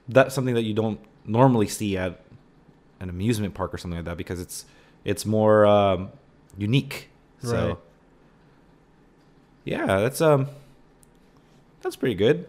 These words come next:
Speaker 1: Um, uh, what about, um, for,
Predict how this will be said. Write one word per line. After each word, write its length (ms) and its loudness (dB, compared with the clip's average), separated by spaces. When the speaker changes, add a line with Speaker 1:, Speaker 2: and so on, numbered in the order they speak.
Speaker 1:
Um, 360 0
uh, 60 -14
what 240 -2
about, 420 0
um, 640 -4
for, 580 4